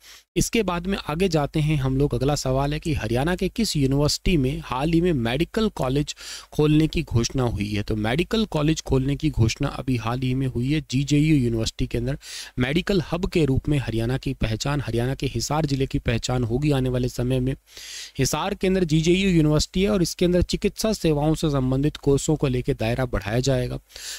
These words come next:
मेडिकल कॉलेज स्थापित करने की प्रक्रिया को अंतिम रूप दिया जा रहा है फिलहाल के लिए। तीस एकड़ जमीन के अंदर ये बनेगा आपका। हिसार पहले से उत्तर भारत में एक मेडिकल हब के रूप में सेटअप है और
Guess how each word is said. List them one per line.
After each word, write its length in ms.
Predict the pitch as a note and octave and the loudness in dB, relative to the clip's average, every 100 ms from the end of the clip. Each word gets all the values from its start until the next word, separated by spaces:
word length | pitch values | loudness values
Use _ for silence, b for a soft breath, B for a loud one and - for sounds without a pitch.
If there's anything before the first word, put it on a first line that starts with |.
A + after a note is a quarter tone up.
| B | B
मेडिकल 420 | C#3 D#3+ F3+ G#3 | 0 0 0 0
कॉलेज 280 | F#3 E3 F3 | 0 2 2
स्थापित 380 | - - - E3 | 0 -2 -2 0
करने 260 | - D#3 D#3 | 0 0 2
की 120 | D#3+ | 2
प्रक्रिया 420 | - C#3+ D3+ D#3 | 0 2 2 2
को 140 | - | 2
अंतिम 380 | D3 C3 E3 D#3 | 0 2 2 4
रूप 200 | C3+ C#3+ | 4 2
दिया 200 | - B2 | 2 2
जा 180 | B2 B2 | 2 0
रहा 160 | C#3 C#3+ | 2 0
है 80 | |
फिलहाल 260 | C#3 C3+ C3+ | 0 -2 -2
के 140 | C3+ | -2
लिए। 160 | C3+ C#3 - | -4 -6 -4
तीस 280 | A3 G#3 - | -2 0 -2
एकड़ 220 | D3 - C#3 | -6 -2 0
जमीन 360 | B2 C3 D3+ | 2 2 2
के 100 | C#3+ | 0
अंदर 160 | C3 A#2 | 0 0
ये 120 | A2 | 0
बनेगा 380 | G2 G#2+ C#3+ C#3+ | 0 -2 0 -2
आपका। 280 | C3 - C#3 _ B B - | -2 -6 -8 _ B B -2
हिसार 280 | C3 E3 F3+ | 0 -2 -4
पहले 300 | - D#3 F3+ | -2 0 2
से 160 | G3+ | 4
उत्तर 260 | F3 - F3 | 2 2 0
भारत 300 | C3 C#3 - | 0 0 0
में 80 | D#3+ | 0
एक 60 | |
मेडिकल 420 | C#3 B2+ C#3+ E3+ C#3+ | 0 -2 0 -2 -2
हब 220 | C#3 D3 | -2 0
के 140 | D3+ | 2
रूप 200 | C3+ - | 2 0
में 120 | C#3+ | -2
सेटअप 440 | C3 A#2+ - C3+ - | -2 -4 -4 0 0
है 260 | D#3 D#3 - B B B B2+ | 2 -2 -4 B B B -2
और 420 | C3+ C3 B2+ | 0 0 0